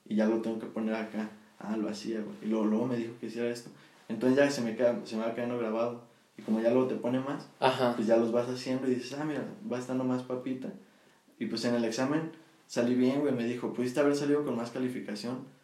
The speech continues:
Speaker 1: todavía te regalé tantito porque no te equivocaste, pero,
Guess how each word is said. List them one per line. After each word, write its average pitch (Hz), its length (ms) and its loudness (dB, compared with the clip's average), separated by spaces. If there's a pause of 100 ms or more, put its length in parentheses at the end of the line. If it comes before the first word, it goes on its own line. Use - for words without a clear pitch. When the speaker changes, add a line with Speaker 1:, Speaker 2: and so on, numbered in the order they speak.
(280)
Speaker 1:
todavía 123 240 4
te 107 120 2
regalé 110 320 2
tantito 127 560 -2
porque 107 220 -6
no 113 220 0
te 120 80 -8
equivocaste, 107 600 -4 (600)
pero, 104 580 0